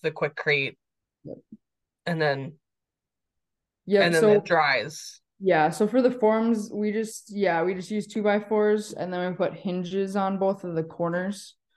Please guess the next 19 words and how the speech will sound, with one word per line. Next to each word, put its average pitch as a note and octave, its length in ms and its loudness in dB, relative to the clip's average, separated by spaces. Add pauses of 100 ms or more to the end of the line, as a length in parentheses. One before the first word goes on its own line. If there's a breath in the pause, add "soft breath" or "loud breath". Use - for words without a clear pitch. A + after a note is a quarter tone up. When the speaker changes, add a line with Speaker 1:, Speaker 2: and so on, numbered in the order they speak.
(160)
Speaker 2:
or E3+ 100 -4
on E3 140 0
two G3+ 160 -2
of F#3+ 60 2
the F#3+ 60 -2
corners. G3 440 -2
So F3 140 -2
then E3+ 160 -2
we E3 120 -2
just, E3 400 -6 (240)
um, G#2 500 -8 (120)
can E3 120 -6
just D3+ 340 -10
kinda D#3 220 -2
roll E3+ 420 2
it F3 100 -2
off E3 420 -4
once F3 280 -4
it's - 460 -8